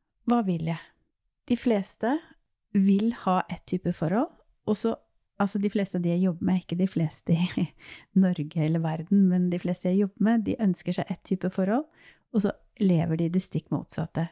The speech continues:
Det er jo helt ulogisk. Jeg vil noen ting, men så lever jeg et helt annet liv. Hvorfor? Jo, fordi det ikke er jeg som sitter i førersetet av mitt eget kjærlighetsliv, så du må være bevisst.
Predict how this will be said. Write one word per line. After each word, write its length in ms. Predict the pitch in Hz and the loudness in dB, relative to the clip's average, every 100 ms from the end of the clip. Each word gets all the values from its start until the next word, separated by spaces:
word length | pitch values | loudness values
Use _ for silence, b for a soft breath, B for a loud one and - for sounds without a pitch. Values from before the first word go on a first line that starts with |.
| - | -2
Det 80 | 220 | 0
er 120 | 196 | 2
jo 100 | 196 | 0
helt 180 | 190 - | -2 0
ulogisk. 580 | 202 175 170 262 - | 2 2 0 -2 -2
Jeg 140 | 196 190 | -2 0
vil 160 | 180 170 | 0 0
noen 180 | 170 180 | 0 0
ting, 180 | 262 349 359 | -2 -2 -2
men 140 | 226 | 0
så 180 | 226 226 220 196 | 0 -2 -4 0
lever 360 | 180 156 160 180 | 2 2 0 -2
jeg 100 | 190 _ _ - | -2 _ _ -6
et 120 | 190 - | -4 -4
helt 180 | 156 165 | -4 -4
annet 200 | 151 - | -4 -2
liv. 160 | 156 - | -2 -2
Hvorfor? 600 | 202 170 160 - - 165 b b b - | -4 0 0 -2 -6 -6 b b b 0
Jo, 200 | 269 370 - | 2 2 -4
fordi 280 | - 254 214 | -4 0 2
det 140 | 208 202 | 2 0
ikke 120 | 196 | 0
er 120 | 185 | -2
jeg 120 | - | -2
som 140 | - 180 | -6 -6
sitter 240 | 160 175 | -4 -4
i 40 | 175 | -2
førersetet 500 | - 156 - 151 156 | -4 -4 -8 -4 0
av 60 | |
mitt 140 | 160 165 | 0 -2
eget 220 | 160 151 | -6 -4
kjærlighetsliv, 520 | 160 156 165 - 175 | -4 -4 -4 -2 -2
så 120 | - 214 | 0 2
du 60 | |
må 200 | 208 190 185 | 4 2 0
være 220 | 185 196 | -4 -2
bevisst. 360 | 202 170 - | -2 -2 -4